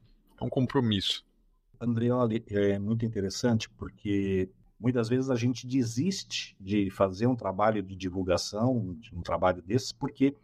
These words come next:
Speaker 2: a gente se vê desafiado com novos elementos,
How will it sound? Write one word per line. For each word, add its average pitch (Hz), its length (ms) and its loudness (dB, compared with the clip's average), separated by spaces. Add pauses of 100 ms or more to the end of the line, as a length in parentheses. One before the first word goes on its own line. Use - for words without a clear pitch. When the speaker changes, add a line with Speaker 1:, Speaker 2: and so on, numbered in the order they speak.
(440)
Speaker 2:
a 117 120 -2
gente 123 340 0
se 139 260 -4
vê 143 560 2
desafiado 139 1080 0
com 147 280 -2
novos 120 1120 -2 (360)
elementos, 110 920 -2